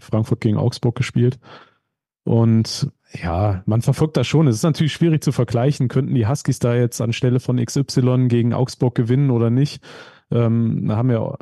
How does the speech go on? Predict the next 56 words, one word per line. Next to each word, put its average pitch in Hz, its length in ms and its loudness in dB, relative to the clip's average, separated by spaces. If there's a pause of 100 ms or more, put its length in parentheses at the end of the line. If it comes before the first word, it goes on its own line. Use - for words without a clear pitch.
(160)
oder 110 300 0
wisst 123 160 -2
ihr 120 100 2
ja 104 40 2
auch, 120 260 -2
die 110 400 0
Ausländerregelung 117 800 0
ist 113 160 -4
eine 95 80 -2
andere 117 320 2
in 113 100 2
der 110 120 2
D 110 180 2
L 110 240 0
als 104 180 -4
in 110 80 -2
der 113 80 0
D 110 200 2
L 104 140 0
zwei. 107 280 -2
Deswegen 117 380 0
ist - 180 -2
es 127 140 -2
vielleicht 120 560 0
auch 127 120 -2
okay, 143 340 0
wenn's 131 200 -2
ke-, - 140 -2
eben 123 160 0
keine 143 280 0
Verzahnungsrunde 139 840 0
gibt. 151 300 -2 (480)
Wobei 120 260 0
man 139 120 2
natürlich 143 320 2
auf 127 100 0
der 117 140 0
einen 127 200 2
Seite 120 260 0
einen 104 80 0
Lauf 127 300 -2
hat 127 180 -2
und 113 100 0
auf 107 120 -4
der 107 120 0
anderen 120 240 0
Seite 117 300 0
ist 110 160 -2
man 110 100 0
eben 117 240 0
in 110 100 0
so 107 80 0
einem 104 120 0
Tief - 260 0
drinne. 131 300 2
Da, 110 300 0